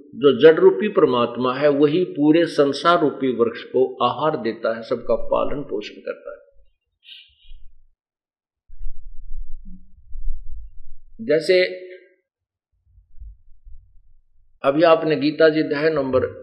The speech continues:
पन्द्रह का श्लोक सोलह सुना, क्षर पुरुष और अक्षर पुरुष, इसको थोड़ा डिफाइन करते हैं, इसको परिभाषित करते हैं विस्तृत ढंग से कैसे है,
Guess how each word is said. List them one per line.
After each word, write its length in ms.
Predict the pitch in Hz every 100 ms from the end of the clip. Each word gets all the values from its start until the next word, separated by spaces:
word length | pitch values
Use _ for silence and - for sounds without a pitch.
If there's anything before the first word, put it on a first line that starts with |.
| - _ _ _
पन्द्रह 360 | 127 127 131 147
का 200 | 147 123
श्लोक 320 | - 131 127
सोलह 340 | - 127 127
सुना, 460 | 123 120 117 117 - - _ _ _ _ - - - - - - - - _
क्षर 280 | - 160 180
पुरुष 520 | 180 202 208 - - - -
और 120 | 156
अक्षर 340 | 156 - 156 139
पुरुष, 420 | 120 113 - - - _ _
इसको 420 | 160 170 190 196 190
थोड़ा 140 | 175
डिफाइन 520 | 175 165 156 180 196 190
करते 340 | 156 131 131
हैं, 280 | 117 101 - - _ _ _ _ _ _ _
इसको 300 | - - 190
परिभाषित 640 | 185 180 165 156 156 233 226
करते 320 | 180 131 147
हैं 400 | 135 139 147 - - - 110
विस्तृत 460 | 139 - - 180 - 135
ढंग 160 | 123
से 200 | 120 175
कैसे 500 | 165 - 131 120 131
है, 200 | 110 101